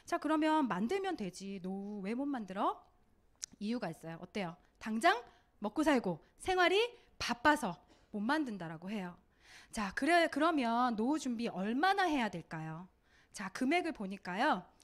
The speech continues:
자, 부부 기준으로 얼마 정도 든대요? 이백사십삼만 원 정도 든대요. 근데 이건 이천십칠 년도 기준이니까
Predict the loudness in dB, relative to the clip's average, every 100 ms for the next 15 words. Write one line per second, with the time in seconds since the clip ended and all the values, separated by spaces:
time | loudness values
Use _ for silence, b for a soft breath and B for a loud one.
0 | b b -12 -2 2 4 4 2 -2 0
1 | 0 0 0 0 0 -4 _ 0 2 0
2 | -4 -6 -6 0 0 0 -14 _ -6 -6
3 | -2 -4 -4 -4 -2 0 0 -2 -4 -6
4 | -10 -10 -10 -12 -14 -20 b b -4 0
5 | 0 0 -4 -6 -6 -6 -8 -4 -2 0
6 | 0 -4 -6 -8 -8 -6 -8